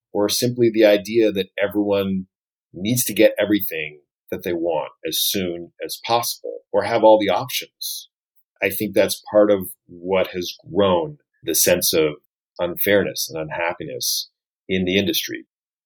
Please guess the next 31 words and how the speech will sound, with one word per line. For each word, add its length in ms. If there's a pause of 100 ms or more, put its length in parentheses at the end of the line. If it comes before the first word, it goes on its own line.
(180)
I 60
don't 220
think 220 (440)
that 300
America 520
is 220
ever 180
going 240
to 140
become 400 (160)
France, 580
nor 280
does 180
it 140
want 300
to. 360 (400)
But 120
one 380
of 60
the 140
interesting 340
conversations 580
I 160
had 340 (360)
was 500
with 200 (480)
Amanda 340
Patika 640 (200)
Harris, 480
who, 280
uh, 40